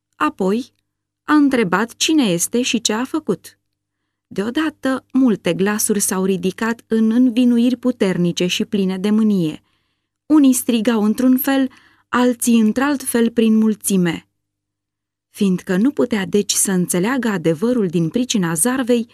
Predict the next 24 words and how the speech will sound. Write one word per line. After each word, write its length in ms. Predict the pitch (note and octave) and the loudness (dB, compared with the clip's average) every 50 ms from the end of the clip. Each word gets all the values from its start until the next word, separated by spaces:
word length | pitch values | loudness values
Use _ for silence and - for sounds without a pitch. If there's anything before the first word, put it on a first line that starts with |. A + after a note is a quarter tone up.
| _ _ _ _ _ _ _ - | _ _ _ _ _ _ _ -4
a 140 | - D4+ | -4 -2
poruncit 500 | D4+ - D4 C4+ B3+ A3+ G#3+ - C4 B3 | 0 0 2 2 2 2 2 0 -2 -2
să-l 260 | - - - A#3+ G#3+ F3 | -2 -2 -2 0 0 0
ducă 220 | E3+ G#3 - A3 | -2 -2 -2 -2
în 120 | G3+ G3 | -2 -2
cetățuie. 720 | F#3 G3 F#3 - F#3 F3+ - - E3+ D#3+ C#3+ B2+ F2+ D#2+ _ _ _ _ _ _ _ _ _ _ _ _ _ _ _ _ | -2 -4 -4 -6 -6 -8 -6 -4 -2 -2 0 -2 -4 -6 _ _ _ _ _ _ _ _ _ _ _ _ _ _ _ _
Când 240 | - - F4+ D#4+ | -4 -2 0 0
a 120 | - G#3+ F#3+ | 0 0 -2
ajuns 360 | G3 G3 A#3 B3 B3 B3+ - | -2 0 0 2 0 0 -2
pe 140 | - - A#3 | -2 -2 -4
trepte, 560 | A#3 - C#4 D#4 D#4 _ _ - C4 B3+ B3 - _ _ _ _ _ _ _ _ | -2 -2 -4 -4 -4 _ _ -4 -2 -2 -4 -4 _ _ _ _ _ _ _ _
Pavel 380 | - F4 F#4+ F#4 - E4+ E4 - - | -2 -2 0 0 0 0 0 0 -2
a 140 | - C#4 | -4 -4
trebuit 420 | C#4 - C4+ C4+ A3 C4 C#4+ C#4+ - | -2 -2 -2 0 2 0 0 0 0
să 180 | - - B3+ | -2 -2 -2
fie 260 | A#3 - - B3+ B3+ A#3+ | -2 -2 0 0 0 0
dus 280 | G#3 F#3+ A#3 A#3+ - | 0 -2 -2 -2 -2
de 180 | - G#3 A3 A3 | -2 -2 -2 -2
ostași, 680 | G#3+ A3 A3 - - - F3 E3 E3 D#3 - - - _ _ _ _ _ _ _ | -2 -2 -4 -6 -6 -8 -6 -6 -6 -6 -6 -8 -8 _ _ _ _ _ _ _
din 260 | - G#3 A3+ A3+ A3 | 0 2 2 2 2
pricina 460 | G#3+ - D4 D4 D4+ - C#4+ C#4 C4 | 2 0 -2 0 0 0 0 0 2
îmbulzelii 680 | C4 B3+ B3+ A#3+ C4+ C4 B3+ B3 - D4 B3+ G#3+ F#3 F#3 | 2 2 2 2 2 0 0 0 0 0 0 0 0 0
norodului 640 | F3+ F3+ F#3+ G3+ A3+ A#3 A3+ F3+ E3 F3 D#3+ E3+ E3+ | 0 -2 -2 -2 -2 -2 -2 -2 -2 -4 -2 -2 -2
întărâtat, 880 | E3+ F3 F3 - F3+ F3+ G3 G3+ _ - G#3+ F#3 E3+ - _ - - | -2 -2 -4 -4 -4 -4 -4 -4 _ -8 -8 -8 -10 -12 _ -20 -20